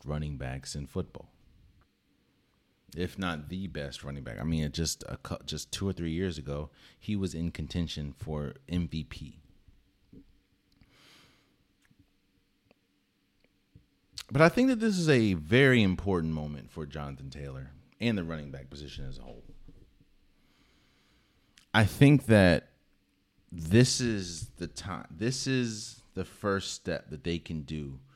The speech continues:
that the running back position can do to get the pay that, or get close to the pay that they're looking for. I think Sa-,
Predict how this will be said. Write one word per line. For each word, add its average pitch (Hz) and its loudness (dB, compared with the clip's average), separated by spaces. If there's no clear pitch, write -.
that 82 -8
the 85 -4
running 98 -2
back 87 -6
position 82 -8
can 80 -4
do 98 -2
to 85 -2
get 131 8
the 101 -2
pay 110 4
that, 90 -6
or 82 0
get 85 -2
close 110 -2
to 98 -4
the 82 -4
pay 95 -4
that 80 -10
they're 82 -8
looking 78 -12
for. - -16
I 90 0
think 139 4
Sa-, 135 4